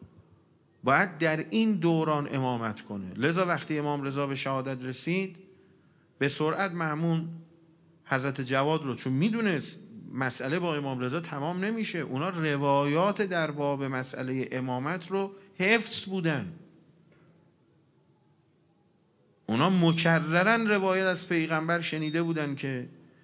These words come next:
پیغمبر از وجود مقدس امیرالمومنین تا امام زمان رو دونه به دونه اسم برده. اونا حفظ بودن روایاتو.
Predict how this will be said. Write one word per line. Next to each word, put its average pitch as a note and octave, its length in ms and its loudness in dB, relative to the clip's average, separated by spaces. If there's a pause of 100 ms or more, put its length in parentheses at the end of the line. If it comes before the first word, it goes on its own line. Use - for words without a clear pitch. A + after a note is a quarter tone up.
(140)
پیغمبر D3+ 540 2
از D3 180 0
وجود E3 320 0
مقدس E3 560 0
امیرالمومنین C#3+ 920 -2
تا C#3 180 -2
امام C#3+ 340 -2
زمان C#3 400 -2
رو B2 100 -2
دونه D#3 400 2
به A3 140 2
دونه F#3+ 200 -2
اسم G3 320 -4
برده. C#3+ 280 -4
اونا E3 300 0
حفظ B3 480 2
بودن D#3 380 -4
روایاتو. G#2+ 560 -6